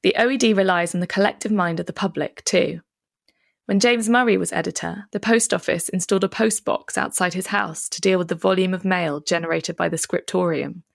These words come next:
He wrote thirty to forty letters a day, corresponding with figures from William Gladstone to Alfred Tennyson, seeking their expertise or asking what they intended by their use of a specific word.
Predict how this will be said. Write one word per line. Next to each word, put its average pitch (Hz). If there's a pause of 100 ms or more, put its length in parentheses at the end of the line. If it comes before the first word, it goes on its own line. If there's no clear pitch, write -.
(640)
He 214
wrote 214
thirty 226
to 233
forty 208
letters 180
a 170
day, 160 (320)
corresponding 202
with 175
figures 185
from 170
William 208
Gladstone 180
to -
Alfred 175
Tennyson, 165 (360)
seeking 233
their 214
expertise 170
or -
asking 185
what 185
they 190
intended 180
by 160
their 156
use 160
of 175
a 156
specific -
word. 156